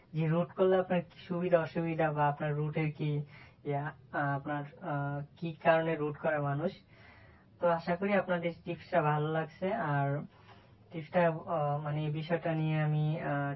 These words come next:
চিন্তা করলাম যে আসলে সবাই তো রুট করে, সে কারণে আমি রুট নিয়ে একটু আলোচনা করলাম। আমার,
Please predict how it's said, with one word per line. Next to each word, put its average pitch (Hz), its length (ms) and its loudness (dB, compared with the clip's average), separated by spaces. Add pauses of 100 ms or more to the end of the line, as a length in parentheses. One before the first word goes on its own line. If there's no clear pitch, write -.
(120)
চিন্তা 160 280 -2
করলাম 156 420 0
যে 147 160 0
আসলে 147 340 -4
সবাই 147 320 -4
তো 156 120 -4
রুট 147 220 -2
করে, 151 380 0 (580)
সে 156 120 -4
কারণে 156 300 0
আমি 151 420 2
রুট 147 220 0 (100)
নিয়ে 156 160 0
একটু 147 160 -4
আলোচনা 147 420 -2
করলাম। 151 460 -4
আমার, 143 380 -2